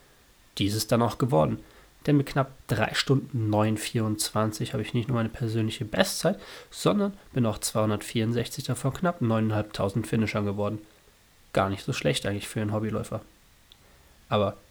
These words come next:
was zählen schon Ergebnisse, wenn man Eindrücke mitnehmen kann? Und davon hatte ich definitiv genug. Der siebenunddreißigste Kopenhagen-Marathon oder generell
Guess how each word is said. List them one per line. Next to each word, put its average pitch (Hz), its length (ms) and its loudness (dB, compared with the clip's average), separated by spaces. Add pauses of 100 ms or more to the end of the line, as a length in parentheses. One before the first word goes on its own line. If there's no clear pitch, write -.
(260)
was 127 240 -2
zählen 113 260 2
schon - 160 -2
Ergebnisse, 127 640 -2 (220)
wenn 117 100 -2
man 113 120 2
Eindrücke 113 360 0
mitnehmen 104 400 -2
kann? 104 220 -8 (320)
Und 110 120 -2
davon 113 300 4
hatte 104 120 0
ich - 160 -6
definitiv 110 520 -2
genug. 107 300 -6 (640)
Der 107 200 4
siebenunddreißigste 127 600 2
Kopenhagen-Marathon 123 920 2 (320)
oder 113 160 2
generell 107 440 0